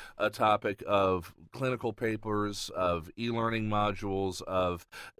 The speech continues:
how did it happen, how can we keep it from happening again, how could we have done things better, um, you know, what will happen next time, what will happen in the future, and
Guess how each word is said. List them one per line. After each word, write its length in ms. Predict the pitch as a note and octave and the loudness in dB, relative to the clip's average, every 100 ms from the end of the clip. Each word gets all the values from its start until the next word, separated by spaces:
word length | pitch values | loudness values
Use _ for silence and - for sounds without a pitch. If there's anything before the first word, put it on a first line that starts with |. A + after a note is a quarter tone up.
| - | -14
how 260 | B2 B2 B2+ | -4 4 6
did 140 | B2 | 6
it 140 | A#2 A2+ | 2 -2
happen, 420 | A#2 G#2+ A#2 G#2 | 0 0 -2 -4
how 260 | G2+ A2+ | 0 0
can 180 | A2 A2 | 2 -2
we 120 | G#2 | -4
keep 240 | G2+ A#2 A#2+ | -6 -8 -8
it 60 | |
from 200 | - G#2+ | -8 -6
happening 360 | G2+ G2+ G2+ F#2 | -4 -6 -4 -6
again, 360 | E2+ F2+ G#2 G2+ | -6 -2 0 0
how 200 | F#2+ G2+ | 0 0
could 180 | - | 0
we 140 | G2 F#2+ | -4 -2
have 160 | F#2+ | -2
done 200 | E2+ F#2 | -2 -4
things 360 | - F2+ E2+ D#2+ | -4 -6 -6 -8
better, 460 | D#2 G#2+ A2 G#2+ G#2 - - | 0 2 4 2 -2 -8 -4
um, 480 | - G2 F#2 F2+ F2 | 4 6 6 2 -4
you 140 | F2+ G2 | -4 -2
know, 360 | F#2 D#2 F#2 F#2 | -2 -4 -6 0
what 160 | G#2 | 0
will 140 | G2 F#2 | 0 0
happen 380 | G2+ - E2 | 0 -2 -4
next 280 | F2+ A2 - | -4 -4 -2
time, 260 | - G#2 G2+ | 0 2 2
what 160 | G2+ | -2
will 140 | F2+ F#2 | -2 -4
happen 320 | G2 F2+ F2+ | -4 -4 -6
in 100 | F2 | -6
the 80 | E2 | -8
future, 580 | - G2+ A2 A#2 A2 A2 - - - | -4 -2 -2 -2 -2 -2 -10 -6 4
and 560 | A2+ G#2+ G#2 G2+ G2 | 6 6 4 0 -2